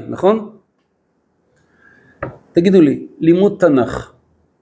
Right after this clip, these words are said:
לימוד תנ״ך. כמה גדולי ישראל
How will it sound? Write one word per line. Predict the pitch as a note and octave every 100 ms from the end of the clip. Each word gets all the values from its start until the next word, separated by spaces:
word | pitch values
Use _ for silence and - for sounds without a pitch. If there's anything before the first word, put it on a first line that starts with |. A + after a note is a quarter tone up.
| _ _ _ _ _ _ _ _ _ _ _ _ _
לימוד | D3 D#3+ G3+
תנ״ך. | G3 E3 A#2+ - - _ _ _ _ _ _ _ _ _ _ _ _ -
כמה | - B3 B3
גדולי | F3 D#3+ D3 C#3+
ישראל | C3 - C#3 C3+